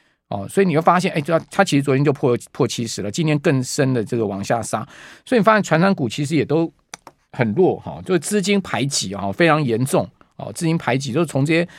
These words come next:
传产金融呢排挤出来哦，哦，就涌向了一些特定的这个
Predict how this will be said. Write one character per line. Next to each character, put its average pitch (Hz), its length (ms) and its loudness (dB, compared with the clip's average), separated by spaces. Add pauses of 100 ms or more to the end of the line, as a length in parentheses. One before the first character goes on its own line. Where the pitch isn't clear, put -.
(160)
传 147 200 2
产 139 200 2
金 160 180 0
融 131 220 0
呢 139 100 2
排 139 220 0
挤 127 160 -4
出 139 160 -2
来 113 160 4
哦， 110 180 0 (360)
哦， 113 140 0
就 160 160 2 (120)
涌 120 240 2
向 165 200 6
了 139 80 2
一 151 80 -2
些 147 160 0
特 143 220 0
定 131 240 0
的 113 160 0
这 139 160 -4
个 117 240 0